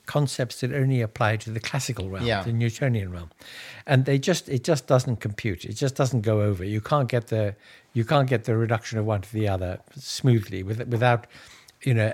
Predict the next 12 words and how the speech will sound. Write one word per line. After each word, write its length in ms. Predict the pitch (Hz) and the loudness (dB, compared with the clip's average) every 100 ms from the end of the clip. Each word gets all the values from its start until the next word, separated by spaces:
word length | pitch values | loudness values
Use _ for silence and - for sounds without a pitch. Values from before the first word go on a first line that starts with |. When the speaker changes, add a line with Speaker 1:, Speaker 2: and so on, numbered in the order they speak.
| - | 0
Speaker 1:
e-, 100 | 131 - | -2 0
extra 320 | 120 - 117 | -2 0 0
hypotheses 720 | 127 110 - 110 - 117 101 | 0 -2 -2 -4 -4 -4 -2
or 60 | 107 | -2
assumptions 760 | 107 - 113 98 110 107 101 104 | -2 -2 -2 -2 -4 -4 -4 -4
or 180 | 104 - | -6 -2
ad 200 | 120 110 | 0 2
hoc 320 | 120 113 - | 0 0 -2
or 140 | 104 | -8
heuristic 520 | 90 107 113 - 107 - | -4 -2 -2 -2 -8 -6
devices 640 | 107 110 107 - 110 101 | -2 0 0 -2 -4 -4
or 320 | 104 98 95 | -6 -6 -8